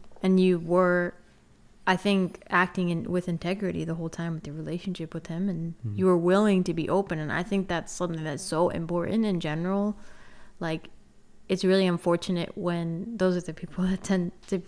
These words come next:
Speaker 1: be getting hurt more, are the people
Speaker 2: Mm.
Speaker 1: who are, like, willing to take that risk and be open. But, like, that is, does open the environment for more people to be open.
Speaker 2: Mm.
Speaker 1: And in that way could be healing, but it should never be on.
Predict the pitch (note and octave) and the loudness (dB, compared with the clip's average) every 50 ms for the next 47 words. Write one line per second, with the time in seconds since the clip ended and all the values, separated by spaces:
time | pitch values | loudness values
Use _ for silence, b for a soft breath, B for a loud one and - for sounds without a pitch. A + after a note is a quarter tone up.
0 | - - - F#3+ F3 F3 E3+ D#3+ E3 E3 E3 F#3 E3+ - - D#3+ F#3 G3+ F#3 D#3+ | -10 -4 -2 -2 0 0 0 0 0 -2 -2 -2 -2 -2 -2 0 0 0 0 0
1 | D#3+ D#3+ D#3 - - D#3+ D#3+ - F3 B2+ G#2 F#2 D#3+ D#3+ F3 D#3+ D#3 D3+ D#3+ D#3 | -2 -4 -4 -6 -6 -8 -8 -4 -2 0 0 0 -2 -4 -4 -4 -4 -4 -4 -4
2 | D3+ D#3 F3 E3+ D#3 D#3 D#3 D3 D3 - - - D3 - - - - - D3 D#3 | -6 -6 -6 -6 -6 -6 -8 -10 -12 -10 -10 -10 -10 -10 -12 -12 -8 -8 -8 -8
3 | - - F3 D#3+ D3+ D3 - - D#3+ E3 - - - - E3+ - b b b b | -8 -8 -8 -8 -8 -8 -8 -8 -8 -8 -6 -8 -8 -8 -10 -10 b b b b
4 | b b b b b b b b - - E3 D#3+ - F3 D#3 E3+ F3+ F#3+ - - | b b b b b b b b -12 -8 -6 -6 -6 -6 -8 -8 -10 -12 -14 -18
5 | - - _ _ _ _ _ _ - _ - - - - - - _ _ _ - | -20 -20 _ _ _ _ _ _ -20 _ -20 -20 -20 -20 -20 -20 _ _ _ -20
6 | - _ _ - - _ _ - _ - F3 F3 F3 F3 - - - - F#3+ F#3 | -20 _ _ -20 -20 _ _ -20 _ -8 -2 0 2 2 0 0 0 2 2 2
7 | F3 - - - - F#3+ F#3 F#3 F#3 - - F3 E3+ F3 - - E3+ E3 E3 D#3+ | 2 0 -6 -2 4 4 4 4 4 2 0 0 0 0 0 -2 -2 -2 -2 -2
8 | D#3+ E3 A#3 A3+ F3+ F3 E3+ E3+ D#3+ E3 E3 E3+ F3 E3+ E3 E3 D#3+ D#3 D#3 E3 | -4 -4 -4 -2 0 0 0 0 0 0 0 0 0 0 0 -2 -2 -4 -6 -8
9 | - - - - - E3 E3+ E3+ F3 F3+ F#3 F3+ - E3+ D#3+ - - - - - | -10 -14 -18 -8 -4 -2 0 2 2 2 0 0 -2 -6 -6 -6 -8 -10 -10 -12
10 | - F3+ G3 - - F2 - - - - - - F3 - _ _ - - - A2 | -12 -10 -8 -6 -6 -8 -8 -10 -10 -8 -8 -8 -10 -12 _ _ -12 -6 -4 -4
11 | F#2+ E2+ - - - - F3+ F3+ E3+ E3+ E3+ E3+ E3+ F3 F3 F3 E3+ E3+ D#3+ - | -4 -6 -8 -6 -2 -2 0 0 0 0 -2 0 0 0 2 2 2 0 -2 -2
12 | - F3+ F3 E3 D#3+ - - E3+ E3+ D#3+ - F3+ E3+ E3+ E3+ D#3 D3+ D#3 D#3 D#3+ | -2 -2 -2 -2 -2 -4 -4 -4 -4 -4 -2 -2 0 0 0 -2 -4 -4 -6 -6
13 | D#3+ D#3+ F3 - - E3+ - - - - - - - A#3 G#3+ F#3+ F3+ E3 F#3 F#3+ | -4 -2 0 0 0 0 -2 -4 -12 -12 -10 -2 0 2 2 4 4 2 2 4
14 | F3+ F3 D#3 D#3 E3+ E3 E3 E3 D#3 D3+ D3 D3+ F#3 A#3 | 2 2 2 2 0 0 0 0 -2 -4 -6 -8 -10 -12